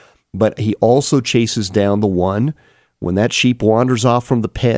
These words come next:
and leaves the ninety-nine, he'll go and bring them back. That's the mercy of God. James talks about that, the more grace that keeps being poured out on the wayward ones.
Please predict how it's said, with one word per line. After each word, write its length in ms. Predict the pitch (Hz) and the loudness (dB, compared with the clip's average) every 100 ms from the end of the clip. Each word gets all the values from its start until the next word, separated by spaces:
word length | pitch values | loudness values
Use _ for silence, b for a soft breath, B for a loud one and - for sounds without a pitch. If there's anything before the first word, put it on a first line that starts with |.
| 147 | 0
and 160 | 104 | -2
leaves 220 | 92 110 110 | 0 -2 0
the 80 | |
ninety-nine, 640 | 107 104 120 117 101 110 123 | 0 2 2 2 0 0 0
he'll 100 | 92 | -2
go 240 | 90 101 | 0 0
and 100 | 104 | 0
bring 340 | 90 101 110 120 | -2 0 0 0
them 160 | 104 | 0
back. 280 | 98 98 120 | 0 -2 -2
That's 200 | 101 92 | -4 -4
the 100 | - | -4
mercy 560 | 87 95 110 127 - 131 | -2 0 2 0 0 -2
of 140 | 104 | 0
God. 320 | 110 107 117 120 B B | -2 0 -2 -4 B B
James 420 | - 120 135 127 | 0 2 2 0
talks 300 | - 107 - | 0 -2 -2
about 240 | 92 87 - | -4 -4 -2
that, 220 | 92 - | -4 -2
the 80 | 101 | -4
more 720 | 104 117 135 147 147 151 147 | 0 2 4 4 4 2 -2
grace 800 | 92 120 107 117 120 98 - - B B B | -2 -2 2 2 2 0 -2 -4 B B B
that 160 | 117 - | -4 -4
keeps 380 | - 139 - - | -4 -4 -4 -2
being 260 | 123 107 | 0 0
poured 420 | 95 - 131 135 | -4 -4 0 2
out 220 | 123 117 113 | 2 2 0
on 100 | 98 | 0
the 80 | |
wayward 720 | 95 90 101 113 117 104 104 90 | -2 0 2 2 2 2 0 0
ones. 500 | 90 92 85 92 | -2 -2 -2 -4